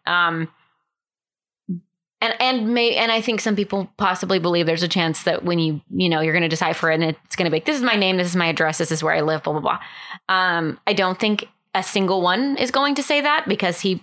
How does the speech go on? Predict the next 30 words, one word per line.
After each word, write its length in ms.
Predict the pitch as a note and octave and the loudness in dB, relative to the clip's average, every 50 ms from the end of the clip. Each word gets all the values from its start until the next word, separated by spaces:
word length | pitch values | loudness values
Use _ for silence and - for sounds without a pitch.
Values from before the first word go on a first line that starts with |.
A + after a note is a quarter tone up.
| - - | -4 -4
wasn't 260 | F#3 F3+ E3+ F#3+ F#3+ | -2 -2 0 0 -2
stupid. 540 | - - - F#3+ F3+ F3 - C#4+ D#4+ D4 D4 - _ _ - - - - - - - - _ | -2 -2 -2 -2 -2 0 0 0 0 0 -4 -10 _ _ -20 -20 -20 -20 -20 -20 -20 -14 _
And 120 | - G3+ G3+ | -2 0 2
also, 300 | G3+ G3 G3 - G#3+ G3+ | 2 2 2 0 2 2
I 100 | G3 F#3 | 2 0
think 540 | F#3 - G3+ F#3+ F#3 F3+ - - - - _ _ _ _ _ _ _ _ _ _ - | 0 0 0 0 0 0 -2 -6 -8 -10 _ _ _ _ _ _ _ _ _ _ 0
if 200 | G#3 A3 A3+ - | 0 0 0 0
he 120 | C#4+ C4 - - | -2 -2 0 2
is 200 | G3+ G3+ G#3 G3+ | 2 2 0 0
still 340 | - - C#4+ C#4 C4+ C4+ C#4 | -2 0 0 0 2 0 0
alive, 500 | C4+ C4 B3+ B3+ C4 C#4 D4 D4+ D4+ - | 2 2 2 2 2 2 0 -2 -2 -2
if 120 | - F#3+ F3 | -4 -2 -2
he's 120 | G3+ F#3 | -2 -2
not, 300 | G3 G3 G#3 A#3+ B3+ - | 0 2 2 2 0 0
I 120 | - G3+ G3 | -2 -2 0
guess 320 | G3+ G3+ F#3+ - - - | 0 0 0 -2 -4 -4
live 200 | G3 F#3 G3 F3+ | 0 0 0 2
your 120 | F#3+ G3 F3+ | 2 2 4
life. 240 | F3 F3+ F#3 F3+ - | 4 2 2 0 0
But 100 | - F#3+ | 0 0
if 120 | G3+ G3 | 0 0
he 180 | - G3+ - - | 0 0 2 2
is, 320 | E3+ F3+ F#3 F#3 - - | 2 2 2 0 -2 -4
you're 160 | - - G3 | -4 -4 -4
just 300 | F#3 F#3 - G#3+ F#3 - | -2 0 -2 -2 0 0
giving 260 | - G3+ F3+ F3+ E3+ E3 | 0 0 2 2 2 2
him 80 | D#3 | 2
what 120 | D3+ D3+ D3+ | 2 2 0
he 60 | D#3 | 0
wants. 480 | D#3 D3+ D3+ - - - - - - | 0 0 0 0 -2 -4 -6 -8 -8